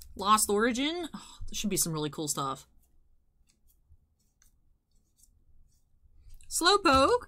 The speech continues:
and we do have Mewtwo V. Oh, Mewtwo looks cool.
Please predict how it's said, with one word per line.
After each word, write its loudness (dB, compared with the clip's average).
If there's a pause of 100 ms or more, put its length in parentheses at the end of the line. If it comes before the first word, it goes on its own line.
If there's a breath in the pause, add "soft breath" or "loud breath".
(140)
and 4 (140)
we 0
do -2
have 6
Mewtwo 4
V. 0
Oh, 2
Mewtwo -2
looks -2
cool. -4